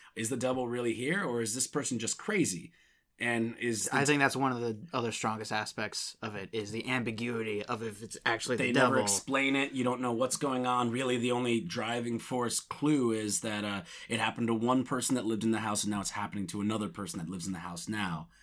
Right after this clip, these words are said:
Speaker 2: Right.
Speaker 1: But even then, uh, we're kind of, so,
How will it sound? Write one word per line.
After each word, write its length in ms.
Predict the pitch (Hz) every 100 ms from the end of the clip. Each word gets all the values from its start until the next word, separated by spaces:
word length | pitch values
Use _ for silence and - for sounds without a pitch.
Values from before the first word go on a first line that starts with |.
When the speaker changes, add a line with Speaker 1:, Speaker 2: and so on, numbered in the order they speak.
| -
Speaker 2:
Right. 360 | 107 95 90 85
Speaker 1:
But 200 | 143 -
even 420 | 143 147 131 127
then, 580 | 120 175 139 110 110 - _ _ 127
uh, 480 | 123 120 117 113 -
we're 560 | 117 123 123 120 123 - -
kind 360 | 135 143 160
of, 380 | 131 113 - - _ _ _ _ _ _ _ _ _ _ _ _ _ _ _
so, 360 | - - 185